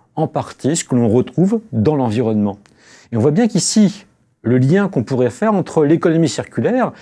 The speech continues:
et l'écologie industrielle. Produire autrement est une chose importante,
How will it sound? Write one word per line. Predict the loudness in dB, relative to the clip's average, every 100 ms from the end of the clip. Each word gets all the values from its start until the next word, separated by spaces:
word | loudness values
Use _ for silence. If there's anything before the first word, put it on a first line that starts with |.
| -8
et | -2
l'écologie | 0 2 0 0
industrielle. | 0 -2 -2 -4 -2 -4 -6 -12 -20 _ _ _
Produire | -4 0 2 4 2
autrement | 0 0 0 0
est | -2 -4
une |
chose | -6 -4 -4
importante, | -4 -6 -2 -2 0 -4